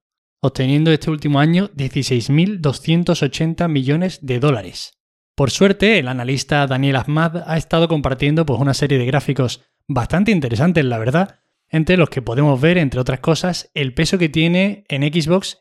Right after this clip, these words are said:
el contenido y servicios frente al hardware, por ejemplo. Y podemos ver claramente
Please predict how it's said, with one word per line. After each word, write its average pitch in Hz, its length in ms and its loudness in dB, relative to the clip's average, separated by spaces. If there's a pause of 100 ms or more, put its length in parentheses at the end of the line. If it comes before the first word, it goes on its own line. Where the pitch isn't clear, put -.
el 185 160 -2
contenido 151 460 2
y - 20 4
servicios 170 560 -2 (320)
frente 147 300 0
al 123 100 -2
hardware, 143 420 0
por 135 140 0
ejemplo. 131 440 -2 (420)
Y 147 80 -2
podemos 139 280 0
ver 160 220 0
claramente 156 800 2